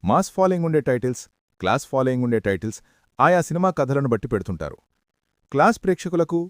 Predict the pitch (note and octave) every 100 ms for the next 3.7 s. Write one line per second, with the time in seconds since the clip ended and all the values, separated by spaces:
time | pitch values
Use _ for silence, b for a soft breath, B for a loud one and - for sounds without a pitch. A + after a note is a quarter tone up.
0 | _ _ - A2+ D#3 - D#3 - C#3 C#3+
1 | D3+ B2 A2+ A#2+ - A2 G2+ G#2+ B2 B2+
2 | - D#2 C2+ _ _ _ - C#3+ A2+ F#2+
3 | C#3 G3+ C#3 D3 A#2 D2+